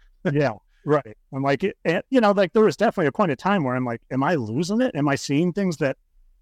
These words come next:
Speaker 2: aren't there?" Like, I had to question myself, you know, 'cause people are like, "Well, you're seeing dogs 'cause your dog's dying." I was like, "Is that, is that actually happening?" But then I just kept verifying it over and over and over again. And I'm like, "No, like,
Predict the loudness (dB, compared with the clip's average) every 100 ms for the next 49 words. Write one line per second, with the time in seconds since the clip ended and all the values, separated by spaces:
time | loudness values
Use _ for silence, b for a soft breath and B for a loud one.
0 | _ -2 -2 -2 -2 0 2 2 2 0
1 | 0 -4 -4 -2 -2 -2 -2 -2 -2 -2
2 | -4 -8 _ _ _ -4 -2 -2 -2 -2
3 | 0 2 2 0 -2 0 0 0 2 0
4 | 0 -6 -4 -2 4 4 4 -2 -4 -4
5 | -4 -4 -6 _ -20 _ _ -12 -8 -10
6 | _ -8 -2 0 0 -2 -4 -4 -4 -2
7 | 2 4 2 2 2 2 0 -4 _ _
8 | _ _ _ _ -2 0 -2 -2 -2 -2
9 | -2 2 2 2 0 -4 -6 -6 0 2
10 | 2 -2 -4 -2 2 2 2 -2 -4 -4
11 | -2 2 2 0 -2 -2 -2 -2 -2 0
12 | 2 0 -2